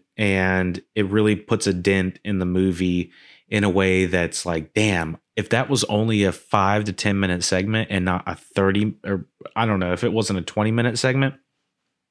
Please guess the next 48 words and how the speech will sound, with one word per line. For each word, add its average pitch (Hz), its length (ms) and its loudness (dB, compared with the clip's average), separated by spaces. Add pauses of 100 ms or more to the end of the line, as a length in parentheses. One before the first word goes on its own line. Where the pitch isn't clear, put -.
(440)
I 107 80 0
would 107 180 2
say 98 420 2 (680)
I'd 120 140 2
wanna 120 180 2
go 107 100 4
back 101 220 2
and 95 80 2
rewatch 92 300 2
this 85 160 -2
movie. 80 340 -2
I 85 80 -6
think 95 320 -2
the 92 240 -4 (260)
biggest 107 320 0
thing 98 160 -2
that's 87 140 -4
deterring 90 420 0
me 87 120 -2
from 85 180 -8
rewatching 87 520 -2
it 87 120 -6
at 90 140 -8
this 85 140 -4
point 87 400 -4
is 85 260 -4 (240)
how 104 180 -2
dang 95 340 0
long 87 260 0
it 76 120 -6
is. 76 200 -10
It's, - 260 -8
uh, 87 100 -10 (480)
I 98 100 0
haven't 110 280 0
had 101 180 0
a 95 60 2
lot 95 180 2
of 90 80 0
time 92 280 -2
to 90 40 -2
rewatch 87 460 0
things 85 260 -4
just 85 160 -6
because 85 300 -6
of 82 100 -8
how 87 120 -2
much, 85 280 -4